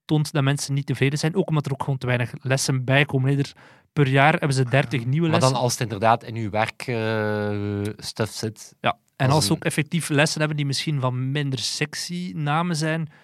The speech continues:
Speaker 1: Oké, niet leren koken van Gordon Ramsay of tennissen van Serena Williams, want dat kan ook gewoon niet door video's te bekijken.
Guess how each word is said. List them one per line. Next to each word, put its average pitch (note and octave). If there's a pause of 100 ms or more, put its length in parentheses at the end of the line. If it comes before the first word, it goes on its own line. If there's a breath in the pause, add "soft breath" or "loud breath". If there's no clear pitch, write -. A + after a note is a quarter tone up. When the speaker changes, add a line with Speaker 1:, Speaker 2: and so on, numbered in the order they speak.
(520 soft breath)
Speaker 1:
Oké, -
niet D3
leren C3+
koken D#3
van C#3+
Gordon C3
Ramsay D3
of -
tennissen D3+
van D3+
Serena C#3
Williams, D3+
want C#3+
dat B2+
kan D3+
ook D#3
gewoon C#3
niet C3
door B2+
video's C3
te -
bekijken. B2+